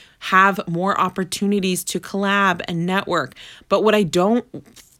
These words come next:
I mean, you could do whatever you <laughs> want, but what I don't suggest is just meeting someone and then asking them to be, like, on their podcast. I've had people hit me up.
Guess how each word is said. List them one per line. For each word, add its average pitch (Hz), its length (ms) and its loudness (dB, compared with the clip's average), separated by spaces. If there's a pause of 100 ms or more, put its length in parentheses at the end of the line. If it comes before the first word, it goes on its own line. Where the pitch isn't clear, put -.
(640)
I 196 100 0
mean, 202 180 0
you 214 180 0
could 277 160 2
do 202 160 0
whatever 170 300 2
you 175 160 0
<laughs> 151 160 -4
want, 170 240 2
but 156 240 0
what 175 120 0
I 180 100 2
don't 165 320 -4
suggest 233 640 0
is 185 180 -2
just 180 340 -4 (260)
meeting 208 440 0
someone 185 400 0
and 175 120 -4
then 170 200 -4
asking 165 580 -2
them 160 260 -2
to 175 160 -8
be, 151 440 -4
like, 147 240 -2
on 165 200 2
their 156 140 2
podcast. - 580 -4
I've 185 120 2
had 208 180 2
people 175 280 0
hit 185 180 0
me 160 180 -2
up. 156 220 -2